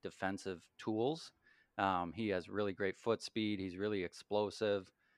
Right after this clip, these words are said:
Um, whether he can, like, rein that in and, and become a, a great perimeter defender remains to be seen. Um, but he has, he has some potential there for sure. And then, like, other guys, like,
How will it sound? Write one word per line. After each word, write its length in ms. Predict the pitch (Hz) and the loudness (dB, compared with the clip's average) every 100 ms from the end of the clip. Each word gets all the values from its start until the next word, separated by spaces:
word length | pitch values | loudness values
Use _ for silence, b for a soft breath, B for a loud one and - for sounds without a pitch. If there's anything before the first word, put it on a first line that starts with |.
| _ _ | _ _
Um, 520 | 101 95 90 87 87 - | 0 2 2 0 -2 0
whether 320 | 107 98 95 | 4 6 4
he 140 | 95 | 2
can, 180 | 101 98 | -2 -4
like, 160 | 87 85 104 | -4 -6 -4
rein 260 | 101 101 | -4 -2
that 220 | 95 95 | 0 2
in 180 | 92 95 | 2 0
and, 480 | 95 - 92 90 87 - | 0 0 -2 -2 -4 -4
and 200 | 92 87 | -4 -4
become 340 | 92 107 95 | -4 -2 0
a, 220 | 90 90 - | 2 0 -2
a 60 | |
great 260 | 90 98 - | 0 0 0
perimeter 420 | 101 101 104 95 | 0 0 2 0
defender 520 | 92 - 95 95 92 - _ | 0 -2 0 0 -2 -6 _
remains 380 | 110 110 98 87 | -4 -2 -2 -4
to 80 | - | -8
be 100 | 87 | -8
seen. 400 | - 113 101 92 b b b b - | -4 -4 -4 -6 b b b b -4
Um, 500 | 101 98 95 95 - | 0 2 2 0 -2
but 140 | 123 117 | 0 2
he 100 | 180 | 4
has, 180 | 160 - | 2 0
he 160 | 147 | 4
has 180 | 156 107 | 6 6
some 160 | 110 - | 2 -4
potential 400 | - 104 95 95 | -2 -2 0 4
there 160 | 95 | 4
for 140 | 95 117 | 2 -2
sure. 420 | - 101 113 117 b b b - | 2 4 4 0 b b b -4
And 180 | 107 107 | -2 0
then, 200 | 107 110 | 0 2
like, 200 | 104 - | 2 4
other 220 | 120 123 | 4 8
guys, 260 | 113 107 | 8 8
like, 220 | 101 98 | 6 4